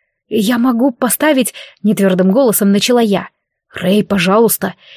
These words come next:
иди к порталу». Галатель посмотрел на меня, и пришлось кивнуть.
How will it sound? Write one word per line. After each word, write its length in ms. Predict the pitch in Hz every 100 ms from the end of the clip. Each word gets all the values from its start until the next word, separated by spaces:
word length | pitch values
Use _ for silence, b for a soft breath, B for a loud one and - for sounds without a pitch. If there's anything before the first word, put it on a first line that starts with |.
| B
иди 300 | 208 196 233
к 100 | -
порталу». 640 | 240 233 247 208 - 196 _ _ _ _ -
Галатель 440 | 180 214 240 285
посмотрел 560 | - 214 220 247 262 226
на 60 |
меня, 320 | 214 226 269
и 60 | 202
пришлось 400 | 196 190 220 214
кивнуть. 540 | - 196 185 165 -